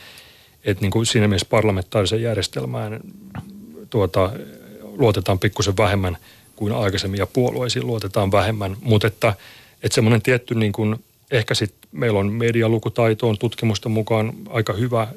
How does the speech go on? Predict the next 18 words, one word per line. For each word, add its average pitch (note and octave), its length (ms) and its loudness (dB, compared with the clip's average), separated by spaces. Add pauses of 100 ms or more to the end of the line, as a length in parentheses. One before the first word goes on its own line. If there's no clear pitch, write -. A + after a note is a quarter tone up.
ja, C3 260 -4
ja C3 220 -4 (160)
että B2+ 140 -4
semmoinen A#2 240 6
tietty A#2+ 340 0
kansalaisten A2+ 680 2
niin G#2 100 2
kuin G#2 160 2 (580)
vastuullisuus G2+ 720 0
ja, G2+ 300 2
ja G2 140 -2
tää G2 240 2
koulutus A#2 720 2 (500)
kyllä A#2 380 2 (280)
niin G#2+ 160 -4
kuin G2 100 -4
suomalaisia B2 520 -4
varmasti F#2+ 440 -4